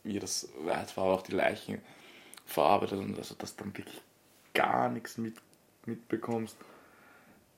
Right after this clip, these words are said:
äh, halte ich für, äh, möglich, aber schwierig. Ich kann mir sogar eher vorstellen, dass das irgendwie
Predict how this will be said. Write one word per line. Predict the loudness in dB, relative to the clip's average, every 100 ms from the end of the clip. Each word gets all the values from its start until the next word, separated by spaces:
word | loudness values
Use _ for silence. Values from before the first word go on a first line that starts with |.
| _ 0
äh, | 4
halte | 6 6 4
ich | -6
für, | 2 6 6 4 -2
äh, | 0
möglich, | 4 4 4 2
aber | 2
schwierig. | 0 -2 0 0 0 -4
Ich |
kann | -2 -2
mir |
sogar | 0 0
eher | 0
vorstellen, | 0 -2 -2 -4
dass | -6 -6
das | -10 -6
irgendwie | -4 -4 -4 -4 -6